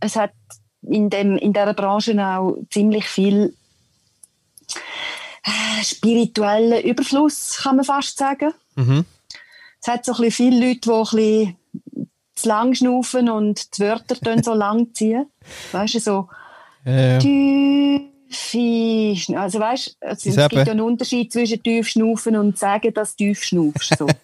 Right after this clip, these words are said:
Speaker 2: <laughs>
Speaker 1: Ja. Eben, auf jeden Fall ist,
Speaker 2: Hey.
Speaker 1: ist mein Weg dort einfach, der ist für mich dort fertig gewesen und das ist, das ist tipptopp so.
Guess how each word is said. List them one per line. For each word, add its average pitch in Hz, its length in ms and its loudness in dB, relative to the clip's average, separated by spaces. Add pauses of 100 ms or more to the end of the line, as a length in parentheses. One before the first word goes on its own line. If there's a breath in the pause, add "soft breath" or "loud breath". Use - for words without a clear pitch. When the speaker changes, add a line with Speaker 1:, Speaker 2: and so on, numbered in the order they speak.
Speaker 2:
<laughs> - 200 -8
Speaker 1:
Ja. 175 200 0 (920 loud breath)
Eben, 175 220 0 (640 loud breath)
auf - 120 -16
jeden 180 200 0
Fall 151 480 -2
ist, 196 220 2
Speaker 2:
Hey. 123 120 6
Speaker 1:
ist 107 140 4
mein 226 180 6 (100)
Weg 180 280 -2
dort 165 160 -2
einfach, 147 280 -6 (240)
der 220 160 2
ist 220 120 -2
für 208 120 0
mich 214 220 4
dort 226 140 -2
fertig 349 380 -2
gewesen 240 200 -2
und 214 120 -10
das 208 120 -10
ist, - 360 -8
das 190 160 -12
ist 180 160 -10
tipptopp - 460 -10
so. - 200 -14